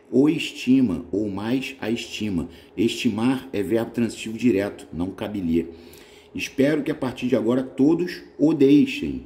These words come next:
ou a deixem. Todos deixem João em paz. Ou todos deixem Joana em paz". Vai deixar alguém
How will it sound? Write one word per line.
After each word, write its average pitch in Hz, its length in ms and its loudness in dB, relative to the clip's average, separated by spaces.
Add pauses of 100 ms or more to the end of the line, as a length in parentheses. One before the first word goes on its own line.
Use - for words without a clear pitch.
(160)
ou 117 380 2
a 113 100 -8
deixem. 95 520 -2
Todos 165 420 2
deixem 113 460 2
João 143 500 2 (300)
em 165 100 0
paz. 110 560 -6 (460)
Ou 113 180 2
todos 110 300 -4
deixem 107 340 0
Joana 107 500 0
em 73 120 -6
paz". 78 320 -6
Vai 80 180 -8
deixar 98 280 -6
alguém 117 480 0